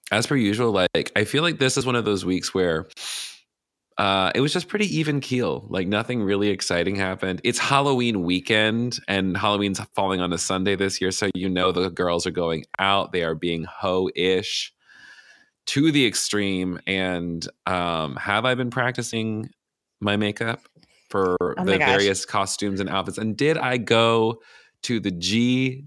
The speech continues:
Speaker 1: D thrift shop today and actually find something else. I'm like, like, let me just, can I, can we?
Speaker 2: Wait, we're doing more than one option?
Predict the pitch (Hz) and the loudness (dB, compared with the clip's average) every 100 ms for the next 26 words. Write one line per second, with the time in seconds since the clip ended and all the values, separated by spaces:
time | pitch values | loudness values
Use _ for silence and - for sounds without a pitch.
0 | 170 117 113 110 107 101 104 - - - | -4 0 2 2 0 0 -4 -14 -20 -20
1 | _ _ _ - 113 117 - 101 92 - | _ _ _ -6 -2 0 0 0 0 0
2 | 95 92 92 98 101 - 101 90 95 98 | 0 0 0 0 -2 -2 -4 -2 -2 -2
3 | 95 98 92 92 92 98 92 80 80 - | -2 -4 -2 -2 -2 -4 -6 -4 -6 -10
4 | _ - 101 - - 143 220 214 196 - | _ -2 -2 -2 -2 -2 0 0 -2 -2
5 | - - - 165 185 185 175 - 180 185 | -8 -14 -4 0 2 2 -2 -4 -6 -4
6 | 190 190 185 - - - - _ _ _ | -6 -8 -12 -20 -20 -20 -20 _ _ _
7 | _ _ - - - 320 302 294 339 311 | _ _ -20 -14 2 4 6 6 6 6
8 | 262 320 302 277 190 254 - | 6 6 4 4 2 2 0